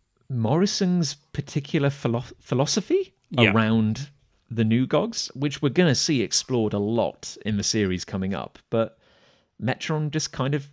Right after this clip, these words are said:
Speaker 1: regards them and goes,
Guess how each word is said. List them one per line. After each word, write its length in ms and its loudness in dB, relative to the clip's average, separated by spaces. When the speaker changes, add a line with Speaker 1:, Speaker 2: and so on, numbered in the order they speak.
Speaker 1:
regards 540 -2
them 260 -8
and 320 0
goes, 600 2